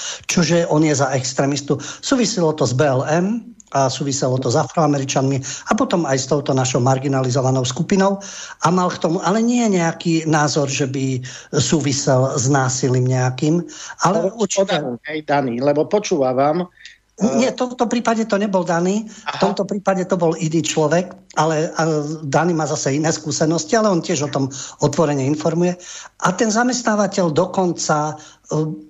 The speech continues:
Speaker 1: povedal, že musí ho prepustiť, lebo nemôže s niečím takým, ako tuto fungovať. A zamestnal sa inde, ale niekto, e, takýto udávač zo Slovenska mu pomohol až v Anglicku.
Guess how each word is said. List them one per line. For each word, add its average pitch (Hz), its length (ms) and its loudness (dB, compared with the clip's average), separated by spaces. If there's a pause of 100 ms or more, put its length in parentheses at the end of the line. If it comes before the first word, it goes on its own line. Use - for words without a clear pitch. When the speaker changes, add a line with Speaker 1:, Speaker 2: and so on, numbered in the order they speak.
(160)
Speaker 1:
povedal, 175 340 2
že 196 160 -2
musí 247 320 0
ho 139 160 0
prepustiť, 143 560 -2
lebo 143 160 0
nemôže 147 480 0
s - 400 -8
niečím 139 320 2
takým, 135 400 -2
ako 131 160 -2
tuto 131 320 -2
fungovať. 156 460 2
A 233 100 -2
zamestnal 269 400 0
sa 165 160 0
inde, 180 160 0
ale 175 160 0
niekto, 226 480 0
e, - 640 -2
takýto 202 320 -2
udávač 175 640 0
zo 151 160 0
Slovenska 131 880 -2 (240)
mu 147 80 4
pomohol 196 480 0
až 131 240 -2
v 123 60 2
Anglicku. 117 580 -4